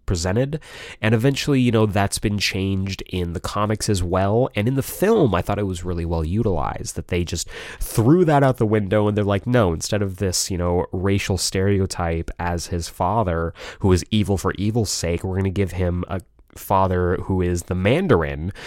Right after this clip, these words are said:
probably, you know, uh, off, just off the top of my head, one of the most well-known Asian, you know, villains in comics, while also making him this incredibly relatable and incredibly tragic character,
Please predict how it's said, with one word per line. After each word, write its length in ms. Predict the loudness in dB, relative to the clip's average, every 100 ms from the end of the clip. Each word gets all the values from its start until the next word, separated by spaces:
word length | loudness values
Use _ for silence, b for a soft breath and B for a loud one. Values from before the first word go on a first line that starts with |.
| B 0
probably, 720 | 2 4 2 2 2 2 0 -6 _ _ _ _ _ -14 -4
you 80 | 0
know, 260 | 2 0 -4 -8 -6
uh, 280 | -4 -4 -2
off, 200 | 0 0
just 240 | -2 -2 0
off 200 | 0 0
the 60 |
top 100 | -2
of 40 | -2
my 120 | 0
head, 180 | 0 2
one 140 | 2
of 60 | 2
the 60 |
most 300 | 0 0 0
well-known 580 | 0 2 2 2 0 -2 -4
Asian, 640 | -4 -2 -2 -2 -4 -6 -10 _
you 100 | -8
know, 160 | -8 -8
villains 800 | -2 4 4 4 0 -6 -8 -6
in 200 | -4 -4
comics, 760 | -6 -6 -4 -4 -4 -4 -4 B B B B B
while 220 | 0 2 2
also 460 | 2 0 2 2
making 480 | 2 2 0 -2 -4
him 200 | -2 -2
this 180 | -2 -4
incredibly 480 | -6 -4 -4 0 -2
relatable 640 | -2 -2 0 0 0 0
and 100 | -2
incredibly 480 | -4 -4 -4 -2 -4
tragic 540 | -6 -4 -2 -2 -4 -8
character, 880 | -4 0 0 -2 -6 -6 -6 -8